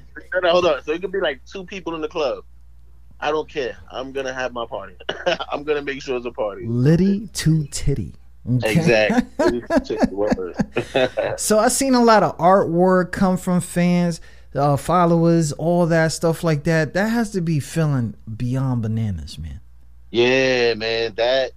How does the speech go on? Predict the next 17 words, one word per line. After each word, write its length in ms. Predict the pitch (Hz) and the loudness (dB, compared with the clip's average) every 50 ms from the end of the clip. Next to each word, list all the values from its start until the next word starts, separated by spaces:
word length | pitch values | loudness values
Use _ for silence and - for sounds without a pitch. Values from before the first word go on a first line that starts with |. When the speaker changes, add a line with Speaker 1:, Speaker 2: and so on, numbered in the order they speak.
| - - | -12 -8
Speaker 1:
that, 300 | - 120 127 135 131 - - - 98 | -4 -2 -2 -2 -4 -6 -10 -20 -16
like, 160 | 101 120 113 | -16 -14 -8
I 80 | 95 117 | -8 -10
keep 280 | - - - 175 131 117 | -10 -10 -14 -16 -14 -8
most 240 | 127 135 143 - 156 | -6 -6 -4 -4 -4
of 40 | 135 | -6
that 100 | 131 117 | -4 -4
artworks 400 | 110 120 131 131 139 135 131 - | -2 -2 -2 0 -2 -4 -6 -6
and 80 | 120 120 | -8 -6
I 20 | |
hang 140 | 147 135 127 | -6 -6 -8
'em 120 | 120 120 | -8 -12
up 60 | 117 | -14
in 80 | 123 117 | -14 -10
my 140 | 110 104 107 | -10 -10 -8
house. 380 | 131 135 139 117 - - - - - - - - - | -8 -10 -10 -10 -14 -16 -20 -20 -20 -20 -20 -12 -10
<laughs> 380 | 165 160 151 139 - - 120 | -8 -6 -6 -8 -8 -12 -14